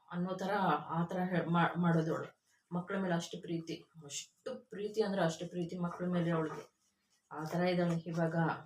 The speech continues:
ಏನೋ ಅಮ್ಮ ಆಗ್ಬಿಟ್ಟಿದ್ದಾಳಲ್ಲ, ಅಮ್ಮ ಆಗ್ಬಿಟ್ಟು ಇವಾಗ ಇದನ್ನೇ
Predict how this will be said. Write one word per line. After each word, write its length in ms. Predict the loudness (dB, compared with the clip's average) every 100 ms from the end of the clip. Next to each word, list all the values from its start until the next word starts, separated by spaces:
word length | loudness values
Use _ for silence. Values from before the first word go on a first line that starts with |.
| -4
ಏನೋ 260 | 0 2 2
ಅಮ್ಮ 500 | 0 -4 0 4 8
ಆಗ್ಬಿಟ್ಟಿದ್ದಾಳಲ್ಲ, 680 | 6 6 2 4 6 6 2 -4 -10 _ _
ಅಮ್ಮ 300 | 0 0 2
ಆಗ್ಬಿಟ್ಟು 460 | 4 4 4 0 0 2
ಇವಾಗ 220 | 4 4 2 0 -8 -14 -14 -10
ಇದನ್ನೇ 280 | -4 0